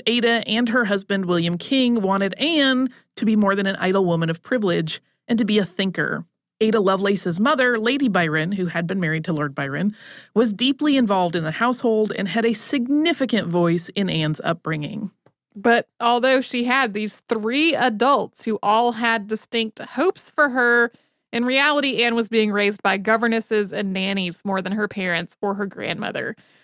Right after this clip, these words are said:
Speaker 2: It does seem like Lady Byron was deferred to on a lot of decisions regarding the children's upbringing, no doubt because she was also paying for most of the family's living expenses. Lady Byron,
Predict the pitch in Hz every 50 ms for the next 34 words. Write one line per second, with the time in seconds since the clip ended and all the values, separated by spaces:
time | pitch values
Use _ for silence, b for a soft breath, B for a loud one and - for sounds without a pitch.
0 | b b b b _ - 220 214 - - 240 233 240 262 277 302 330 339 - -
1 | - 254 220 208 208 214 214 202 196 185 196 190 - 202 196 202 240 254 220 202
2 | 180 175 180 180 185 190 190 196 196 - - 214 214 - - 240 226 226 247 247
3 | 226 - - 233 226 240 269 254 226 202 196 190 190 190 190 202 196 208 214 -
4 | - 359 392 392 339 330 302 285 302 262 247 220 214 214 214 214 208 208 - -
5 | 226 208 202 208 208 - - - 294 294 269 240 240 240 233 226 220 - - 220
6 | 226 247 262 254 247 233 220 - 220 214 - 220 - - 226 214 202 226 208 208
7 | - 214 190 175 - - - 226 226 285 359 349 254 220 202 226 262 262 - 208
8 | 196 190 196 202 - - 190 202 - 196 190 180 185 180 180 - 202 208 196 190
9 | 180 - 202 - 185 170 165 - 180 170 - 175 - b b b b b b b
10 | b b b b b _ _ _ - 175 180 170 180 - 277 294 294 269 262 254
11 | 247 247 254 247